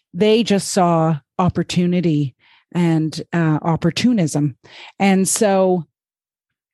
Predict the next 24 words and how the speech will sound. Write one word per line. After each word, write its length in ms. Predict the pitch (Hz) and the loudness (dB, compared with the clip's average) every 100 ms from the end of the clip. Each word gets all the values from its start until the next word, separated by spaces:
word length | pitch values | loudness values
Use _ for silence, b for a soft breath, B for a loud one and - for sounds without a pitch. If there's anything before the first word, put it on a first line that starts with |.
| - 208 | -20 -8
they 220 | - 233 | 0 2
went 220 | 214 214 202 | 2 2 2
on 180 | 202 | 2
a 40 | 196 | 2
big 280 | 214 226 185 | 2 0 0
shopping 500 | 214 233 - 170 165 | 0 0 0 -2 -2
spree 520 | - 180 175 160 160 | -4 -4 0 2 2
in 120 | 165 | 2
Western 380 | 180 202 214 196 | 2 2 0 0
Europe 300 | 185 190 - | -2 -2 -2
and 320 | 170 175 185 175 | 0 2 2 2
in 240 | 165 165 | 2 2
the 100 | 175 | 2
United 360 | 160 156 165 - | 2 2 0 -4
States, 420 | - 226 156 - | -2 0 0 -6
buying 640 | - 170 175 185 196 190 | -4 0 2 2 2 2
up, 160 | 170 - | 0 0
as 300 | 175 185 226 | -2 -2 -2
you 60 | |
said, 400 | 208 269 262 160 - B B B | -2 0 0 -2 -10 B B B
homes 460 | - 190 196 214 175 | -2 2 4 2 2
of 500 | 165 160 160 139 - _ _ _ _ - | 2 2 0 -4 -18 _ _ _ _ -6
everyday 440 | 165 180 208 208 | -4 -2 0 0
people 680 | - 185 185 220 220 233 | 2 0 2 2 2 2